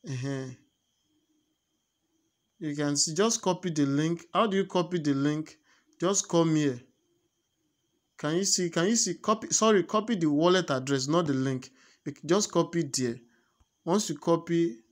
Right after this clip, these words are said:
uh-huh, I've copied. I will now go back to ma-, just look at the Matic I have. I have one point, one point six two Matic, one point one six two. Uh-huh. Let's now go back to the place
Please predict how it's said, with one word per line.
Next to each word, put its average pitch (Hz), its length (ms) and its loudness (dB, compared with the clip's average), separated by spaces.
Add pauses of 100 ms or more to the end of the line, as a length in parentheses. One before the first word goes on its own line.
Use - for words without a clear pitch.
(220)
uh-huh, 135 500 -4
I've 139 120 -8
copied. 170 460 -4 (320)
I 143 60 0
will 151 100 4
now 214 160 4
go 190 240 4
back 160 340 2
to 131 260 -8 (140)
ma-, 190 240 2 (400)
just 233 240 4
look 202 200 0
at 165 100 4
the 156 240 2
Matic 190 380 0
I 143 100 4
have. 139 220 2
I 147 80 4
have 185 120 2
one 175 200 0
point, 139 400 -4 (960)
one 196 160 0
point 165 240 0
six - 320 -2
two 170 180 -2
Matic, 143 420 -2
one 185 180 -2
point 160 240 -2
one 170 240 -2
six 151 280 -2
two. 131 200 -10
Uh-huh. 127 340 -8 (440)
Let's 175 200 -4
now 160 160 -2
go 151 180 -4
back 143 300 -4
to 139 100 -14
the 127 120 -12
place 143 500 -6